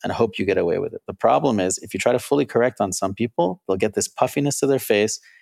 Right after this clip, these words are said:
and they lose the delicate nature of their face. And it's better to look delicate and a little tired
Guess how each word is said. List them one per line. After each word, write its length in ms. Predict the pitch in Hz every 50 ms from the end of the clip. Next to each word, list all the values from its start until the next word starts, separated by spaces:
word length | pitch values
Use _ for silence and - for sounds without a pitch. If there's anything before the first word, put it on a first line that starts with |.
| _ _ _
and 140 | - 107 104
they 120 | 104 101
lose 380 | 95 95 98 107 113 113 110 104
the 120 | - 101
delicate 420 | 98 104 101 95 95 98 - 92 -
nature 300 | 95 92 92 - - 90
of 100 | 85 85
their 120 | 82 80
face. 360 | - - - 85 82 - - -
And 100 | - 113
it's 120 | 104 -
better 180 | - 127 147 170
to 60 | 165 151
look 180 | 135 120 - _ _
delicate 500 | 107 107 113 110 - - - 87 85 - _ _ _ _
and 100 | 120 131
a 40 | 135
little 260 | 131 147 156 143 117
tired 420 | - - 92 95 90 90 90 -